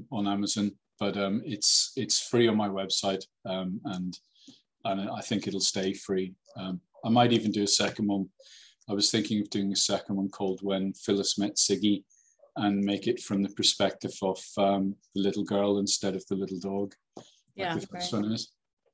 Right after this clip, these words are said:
Speaker 1: But, uh,
Speaker 2: Well, I, I actually, I would love to,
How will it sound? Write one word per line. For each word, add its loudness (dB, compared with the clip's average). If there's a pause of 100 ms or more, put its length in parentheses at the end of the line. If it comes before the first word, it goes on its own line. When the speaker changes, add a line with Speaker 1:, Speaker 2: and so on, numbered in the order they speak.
(200)
Speaker 1:
But, -12 (320)
uh, 0
Speaker 2:
Well, 10
I, -2 (320)
I 8
actually, 0
I 0
would -4
love 0
to, -8